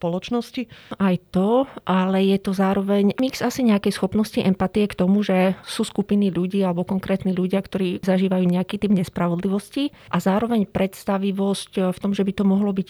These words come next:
Speaker 2: inak. Čiže nejaký mix empatie a tej vnútornej kreativity, kde si vieme predstaviť, že to je inak a čo sa iné dá urobiť. V istom zmysle je to,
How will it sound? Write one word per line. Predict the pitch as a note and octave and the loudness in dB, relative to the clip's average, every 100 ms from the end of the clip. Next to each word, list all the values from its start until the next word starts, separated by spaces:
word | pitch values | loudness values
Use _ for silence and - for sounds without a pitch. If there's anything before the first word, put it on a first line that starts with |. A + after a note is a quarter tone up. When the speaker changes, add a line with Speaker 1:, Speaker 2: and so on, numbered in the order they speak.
| F#3 | 0
Speaker 2:
inak. | F3 F3 - - | 0 -2 -8 -16
Čiže | - G3 G3+ | -2 0 2
nejaký | G#3 G#3 A#3 | 2 0 0
mix | G#3+ G#3+ - - G#3 G3 F#3+ F#3+ | 0 0 -2 -6 -2 0 0 0
empatie | G#3 G3+ F#3+ - G3+ G3+ G3 | 0 0 -2 -4 -2 0 0
a | - F3+ F3+ F#3 F#3 - - | -2 -4 -2 -2 -4 -6 -4
tej | F#3+ F#3 | -2 -2
vnútornej | G3+ G3 G3 G#3 G3 F#3+ | -2 -2 -2 0 0 0
kreativity, | - F#3+ - F#3 F#3+ G3 | 0 -2 -2 -4 -4 -2
kde | F3+ F#3 | -4 -2
si | F#3+ | 0
vieme | F3+ | 0
predstaviť, | - F#3+ - F#3 F3+ F#3+ | -2 -6 -4 -4 -4 -6
že | F#3+ | -6
to | G3 | -4
je | F#3 F#3+ | -2 0
inak | F3+ F3 | 0 -2
a | F3+ | -4
čo | F#3+ | -6
sa | - | -4
iné | F#3 F#3 F#3 | -2 0 0
dá | F#3+ | -2
urobiť. | E3 F#3 F#3+ B3+ - | -4 -2 -2 -2 -4
V | B3+ | -8
istom | - D4 | -4 -2
zmysle | F#3+ F#3+ - A3 | 0 -2 -2 -4
je | |
to, | G3 | -2